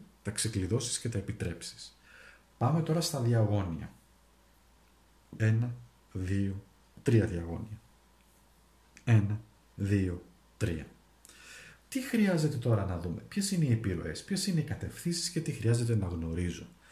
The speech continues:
Να ξέρεις πάντα ότι ο ήλιος, εσύ, θα ανακαλύπτεις την αλήθεια.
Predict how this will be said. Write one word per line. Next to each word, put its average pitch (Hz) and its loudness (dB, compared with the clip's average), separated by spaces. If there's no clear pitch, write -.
Να 85 -8
ξέρεις 117 0
πάντα 110 2
ότι 101 0
ο 82 0
ήλιος, 98 2
εσύ, 131 -2
θα 113 -4
ανακαλύπτεις 101 -2
την 85 -4
αλήθεια. 82 -6